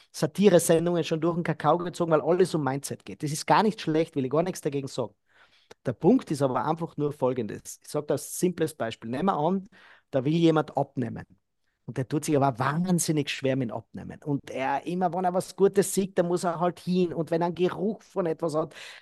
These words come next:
er halt jetzt einfach, das ist einfach sein über Jahrzehnte geübtes,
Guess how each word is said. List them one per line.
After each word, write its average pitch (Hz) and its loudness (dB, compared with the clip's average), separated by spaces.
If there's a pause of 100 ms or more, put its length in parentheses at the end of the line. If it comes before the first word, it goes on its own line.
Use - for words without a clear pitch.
er 160 2
halt 190 8
jetzt - 0
einfach, 160 -2
das 160 0
ist 208 0
einfach 185 2
sein 170 2 (260)
über 165 6
Jahrzehnte 190 4
geübtes, 175 0